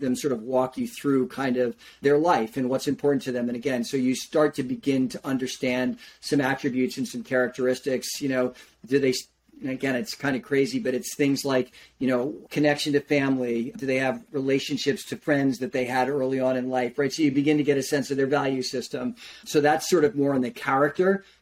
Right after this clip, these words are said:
And again, you're thinking about, you know, this is an important cultural thing, especially early on, right? You don't sort of wanna have somebody that's gonna sort of uproot th-, things,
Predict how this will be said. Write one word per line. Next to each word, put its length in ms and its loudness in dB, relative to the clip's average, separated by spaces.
And 120 2
again, 440 2
you're 160 2
thinking 340 2
about, 420 4
you 140 2
know, 60 4
this 160 0
is 140 -8
an 40 2
important 640 2
cultural 720 2
thing, 320 0
especially 520 2
early 300 2
on, 360 -2
right? 180 -4
You 100 -6
don't 260 -6
sort 180 -4
of 100 0
wanna 160 -2
have 140 -4
somebody 260 0
that's 100 -6
gonna 160 -4
sort 200 -4
of 80 -2
uproot 280 -2
th-, 120 -14
things, 320 -8